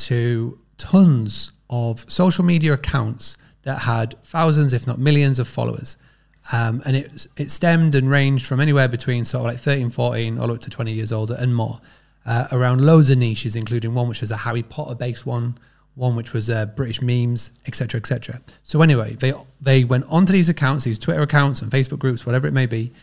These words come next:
saying, "Do not download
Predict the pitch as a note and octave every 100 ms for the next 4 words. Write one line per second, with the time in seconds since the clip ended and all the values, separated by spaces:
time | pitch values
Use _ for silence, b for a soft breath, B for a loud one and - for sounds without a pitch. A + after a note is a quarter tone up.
0 | b - D3+ C3 B2 B2+ - C#3+ D3 G3+
1 | G#3 C3+ C#3 - - - _ _ _ _
2 | _ _ _ - C#3+ F3+ C#3 A2+ A#2+ B2+